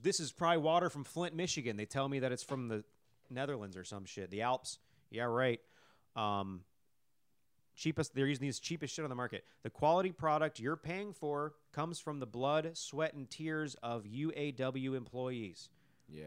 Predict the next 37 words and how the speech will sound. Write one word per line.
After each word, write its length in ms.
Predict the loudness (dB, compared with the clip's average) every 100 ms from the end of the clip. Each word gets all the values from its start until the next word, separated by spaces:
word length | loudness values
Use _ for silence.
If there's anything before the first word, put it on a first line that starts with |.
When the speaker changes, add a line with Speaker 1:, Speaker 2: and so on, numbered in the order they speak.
| -4
Speaker 1:
We 80 | -2
are 80 | -2
given 320 | -2 -2 -6
crap 460 | -6 2 2 2 -4
to 100 | -4
work 300 | 0 -2 -2
with 220 | -2 -2
and 140 | -6 -6
still 240 | -4 -4
produce 340 | -2 -2 -2
the 120 | -4 -4
finest 480 | 0 0 0 -4
quality 540 | -4 0 2 0 -2 -8 _ _
you 120 | -10 -6
could 160 | -6 -6 -4
ever 340 | -2 0 0
hope 220 | 2 0
for. 420 | -2 -2 0 -2 -10 _ _ _ _ _ _ -10
Hell 120 | -8
yes. 300 | -6 -8 -10 -18 -20 -6
We 120 | -2
got 300 | 2 4 4
the 80 | 0
pension 640 | -2 -2 -2 -4 -4 -6 -8
for 160 | -6
new 220 | -2 -2 0
hires 400 | 2 2 2 -2
that 80 |
we 100 | -2
asked 320 | 0 0 -2 -2
for. 300 | 0 0 -4 _ _ -4
That 240 | 0 2
was 120 | 4
awesome. 360 | 4 4 0 -12 -18 _ _ _ _ _ _ _ -20 -10
We 180 | -4 2
got 220 | 2 2
def-, 300 | -6 -8